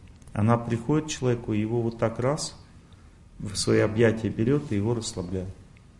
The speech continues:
Ну, то есть, когда человек соприкасается с смертью, то он теряет интерес к приобретениям в этом мире, к победе над судьбой, к своим успеху,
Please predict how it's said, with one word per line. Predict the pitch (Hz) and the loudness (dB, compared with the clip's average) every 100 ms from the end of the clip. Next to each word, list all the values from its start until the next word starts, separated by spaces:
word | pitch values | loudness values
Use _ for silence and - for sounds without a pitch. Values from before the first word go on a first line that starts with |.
| - - - - | -20 -20 -20 -6
Ну, | 135 | -2
то | 147 | 0
есть, | 139 | 0
когда | - 131 147 139 - - | -2 4 8 8 6 -2
человек | - 131 139 135 - - - | 0 2 2 0 -10 -16 -14
соприкасается | 127 131 123 120 135 131 135 127 - 117 | -4 -2 -2 0 2 6 6 6 2 0
с | |
смертью, | - 147 160 180 117 | 0 0 0 -2 -4
то | 113 120 120 | -2 0 2
он | 127 127 - - - - - - - 123 | 2 0 -4 -14 -20 -20 -20 -14 -6 -2
теряет | 151 160 143 | 8 8 8
интерес | 131 - 127 127 127 - - - - | 4 4 6 6 4 -2 -14 -20 -20
к | - - - - | -20 -20 -6 2
приобретениям | 135 131 139 147 143 139 131 123 | 4 4 0 0 2 2 2 2
в | |
этом | 127 123 | 2 2
мире, | 127 127 120 113 | 2 4 4 2
к | 113 - - | -2 -14 -2
победе | 127 120 143 139 | 0 4 2 2
над | 135 - | -2 -2
судьбой, | 131 113 113 127 120 117 - - - - - | -4 -2 2 4 4 0 -10 -20 -20 -20 -18
к | |
своим | - - - 131 143 | -4 -2 2 2 2
успеху, | 135 - - 139 135 | 0 -2 2 2 2